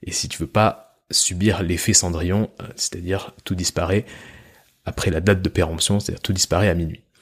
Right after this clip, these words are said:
Alors les deux conseils de Jeff Bezos. Le premier conseil, c'est un conseil que j'adore, que j'ai toujours gardé en tête, je l'ai écouté une fois il y a quelques années et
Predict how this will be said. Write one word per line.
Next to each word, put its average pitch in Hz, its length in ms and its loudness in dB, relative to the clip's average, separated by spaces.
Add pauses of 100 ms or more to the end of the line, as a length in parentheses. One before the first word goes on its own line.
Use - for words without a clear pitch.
(280)
Alors 110 140 8
les 143 100 6
deux 160 120 4
conseils 165 280 2
de 127 100 4
Jeff 110 160 2
Bezos. - 280 2
Le 117 80 -2
premier 196 360 4
conseil, 151 460 2 (800)
c'est - 120 0
un 107 60 2
conseil 135 260 0
que 95 100 0
j'adore, 113 520 4
que - 80 -4
j'ai 87 160 -4
toujours 170 420 2
gardé 110 200 6
en 98 100 2
tête, 131 160 2
je 98 80 -2
l'ai 95 80 2
écouté 127 240 -4
une 120 100 2
fois 135 160 -2
il 101 40 0
y - 20 0
a 90 40 -4
quelques 98 280 -4
années 107 260 -2
et 85 40 -6